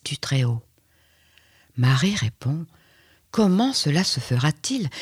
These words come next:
puisque je ne connais pas d'homme ? » Ce tableau, réalisé à partir d'un tableau de Fra Angelico,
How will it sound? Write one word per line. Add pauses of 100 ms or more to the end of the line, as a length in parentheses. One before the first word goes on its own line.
(180)
puisque
je
ne
connais
pas
d'homme ? » (1700)
Ce
tableau,
réalisé
à
partir (320)
d'un
tableau
de
Fra
Angelico,